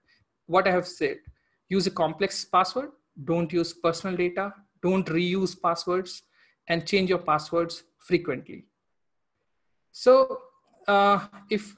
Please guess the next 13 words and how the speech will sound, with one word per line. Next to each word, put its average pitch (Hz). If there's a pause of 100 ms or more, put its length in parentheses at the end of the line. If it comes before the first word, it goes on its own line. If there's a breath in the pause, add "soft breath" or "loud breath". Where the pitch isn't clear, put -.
(100)
I'm 214
not 247
sure 233
if 214
everyone 196
follows 180
X -
K -
C 175
D, 175 (120)
but 156
this, - (400)
uh, 165